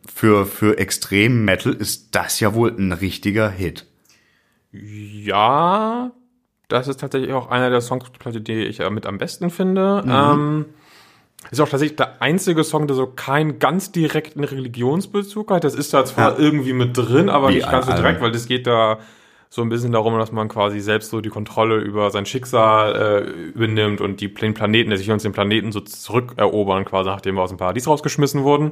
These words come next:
Speaker 1: Ja.
Speaker 2: Aber dieses Paradies-Ding ist da nicht das Wichtige drin, sondern eigentlich dieses, eher dieses Self-Empowerment.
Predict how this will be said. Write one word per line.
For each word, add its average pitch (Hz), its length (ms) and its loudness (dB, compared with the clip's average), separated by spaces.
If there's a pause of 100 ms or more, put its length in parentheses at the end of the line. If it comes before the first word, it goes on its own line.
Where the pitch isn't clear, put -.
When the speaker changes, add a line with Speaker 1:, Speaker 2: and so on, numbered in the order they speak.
Speaker 1:
Ja. 110 160 2 (540)
Speaker 2:
Aber 113 240 4
dieses 110 180 -6
Paradies-Ding 113 720 0
ist 113 240 -8
da 104 280 4
nicht 123 220 -2
das 120 120 2
Wichtige 117 300 -2
drin, 107 240 0
sondern 104 240 2
eigentlich 101 280 -2
dieses, 98 340 -4
eher 90 240 -2
dieses 92 340 -8
Self-Empowerment. 85 1000 -6